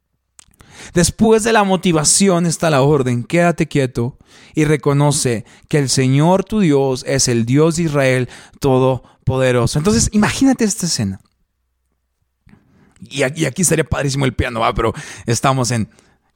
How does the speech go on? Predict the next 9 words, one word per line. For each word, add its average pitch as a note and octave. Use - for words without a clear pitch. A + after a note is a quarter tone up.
en B2+
iglesia A#2+
online, G#2
¿verdad? A#2+
<laughs> F#3
Pero E3+
imagínate G3
esta F3
escena. G#2+